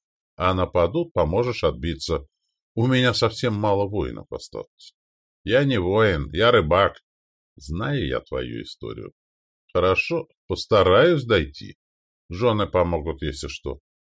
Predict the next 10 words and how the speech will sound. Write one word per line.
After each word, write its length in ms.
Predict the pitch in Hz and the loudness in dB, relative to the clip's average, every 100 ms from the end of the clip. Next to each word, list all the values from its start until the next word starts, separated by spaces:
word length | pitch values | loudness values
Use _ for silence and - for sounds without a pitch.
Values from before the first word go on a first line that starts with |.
| _ - | _ -8
Он 200 | 87 80 | -6 -6
ушел, 440 | 78 - 151 156 | -12 -6 -4 -2
а 80 | 78 | -2
Тони 300 | - 87 87 | -2 -4 -6
проворчала: 920 | - 87 85 82 - 92 82 80 73 - _ _ _ _ _ | -4 -2 0 -2 -2 0 2 0 -2 -10 _ _ _ _ _
«Даже 380 | 95 127 113 123 | 2 4 6 6
раненому 600 | 113 113 110 104 104 104 | 6 6 6 4 4 2
не 140 | 101 101 | 0 2
дают 420 | 104 101 95 - | 4 4 2 -2
отлежаться». 1040 | 95 98 95 87 92 85 - 95 82 71 | -4 0 0 2 2 2 -2 -2 -2 -4